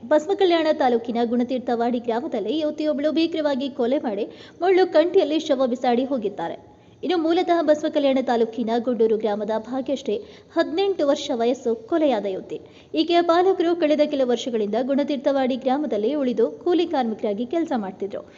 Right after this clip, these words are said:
ಇನ್ನು ಅವರು ಅಲ್ಲಿಯೇ ನೆಲೆಸಿದ್ದಾರೆ. ಕಳೆದ ಮೂರು ದಿನಗಳ ಹಿಂದೆ ರಾತ್ರಿ ವೇಳೆ ಈಕೆ ಮನೆಯಿಂದ ನಾಪತ್ತೆಯಾಗಿದ್ದು, ಭಾನುವಾರ ಬೆಳಗ್ಗೆ ಹನ್ನೊಂದರ ಸುಮಾರಿಗೆ ಗ್ರಾಮದ ಸರ್ಕಾರಿ ಶಾಲೆ ಪಕ್ಕದ ಮುಳ್ಳಿನ ಪೊದೆಯಲ್ಲಿ ಶವವಾಗಿ ಪತ್ತೆಯಾಗಿದ್ದಾಳೆ. ಯುವತಿ ಶವ ಬಹುತೇಕ ವಿವಸ್ತ್ರವಾಗಿದ್ದು, ಹಲವು ಅನುಮಾನಗಳಿಗೆ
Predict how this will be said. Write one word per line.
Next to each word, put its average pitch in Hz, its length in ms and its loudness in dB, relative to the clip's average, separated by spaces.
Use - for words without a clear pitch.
ಇನ್ನು 339 200 0
ಅವರು 339 180 0
ಅಲ್ಲಿಯೇ 320 340 4
ನೆಲೆಸಿದ್ದಾರೆ. 185 480 -4
ಕಳೆದ 349 200 4
ಮೂರು 349 240 2
ದಿನಗಳ 269 240 0
ಹಿಂದೆ 240 200 2
ರಾತ್ರಿ 247 340 0
ವೇಳೆ 294 220 0
ಈಕೆ 285 260 0
ಮನೆಯಿಂದ 269 240 0
ನಾಪತ್ತೆಯಾಗಿದ್ದು, 220 720 -2
ಭಾನುವಾರ 339 500 0
ಬೆಳಗ್ಗೆ 277 300 0
ಹನ್ನೊಂದರ 247 380 0
ಸುಮಾರಿಗೆ 247 440 -4
ಗ್ರಾಮದ 339 340 2
ಸರ್ಕಾರಿ 302 420 2
ಶಾಲೆ 262 260 0
ಪಕ್ಕದ 254 300 -2
ಮುಳ್ಳಿನ 254 260 2
ಪೊದೆಯಲ್ಲಿ 240 380 2
ಶವವಾಗಿ 269 560 0
ಪತ್ತೆಯಾಗಿದ್ದಾಳೆ. 202 840 -4
ಯುವತಿ 349 360 2
ಶವ 320 260 0
ಬಹುತೇಕ 302 480 -2
ವಿವಸ್ತ್ರವಾಗಿದ್ದು, 220 880 -4
ಹಲವು 349 300 4
ಅನುಮಾನಗಳಿಗೆ 240 680 0